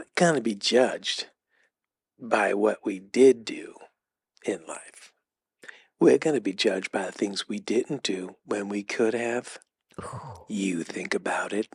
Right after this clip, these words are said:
Speaker 2: <laughs> Thank you, Randall.
Speaker 1: Mike, two Diet Cokes,
Speaker 2: <laughs>
Speaker 1: please. <laughs> His husband would have to bring us down the, yeah, come on,
Speaker 2: Oh.
Speaker 1: with the gold tray with the two Diet
Speaker 2: Mm-hmm.
Speaker 1: Cokes.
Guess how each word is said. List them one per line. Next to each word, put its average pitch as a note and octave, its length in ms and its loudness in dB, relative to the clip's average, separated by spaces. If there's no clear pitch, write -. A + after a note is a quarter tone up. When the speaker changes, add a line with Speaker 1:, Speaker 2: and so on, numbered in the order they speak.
Speaker 2:
<laughs> D4+ 540 6
Thank - 520 2
you, G3+ 120 6
Randall. D3+ 360 4
Speaker 1:
Mike, - 360 -6
two E4 200 12
Diet C4 420 12
Cokes, A3+ 380 12
Speaker 2:
<laughs> F3+ 80 6
Speaker 1:
please. A3+ 680 10
<laughs> - 340 -20
His - 240 12
husband G3+ 560 10
would D#3 120 4
have C#3+ 200 6
to - 80 -10
bring B2 280 2
us B2 140 0
down A#2+ 260 4
the, A2+ 180 0
yeah, C4+ 260 8
come - 180 8
on, F3+ 320 8
Speaker 2:
Oh. A#3 120 -2
Speaker 1:
with C#3 120 10
the C#3 100 10
gold B2+ 340 12
tray B2 360 4
with A2 220 -4
the D#3 80 0
two B2 240 4
Diet A#2 340 10
Speaker 2:
Mm-hmm. - 80 -6
Speaker 1:
Cokes. B2 480 6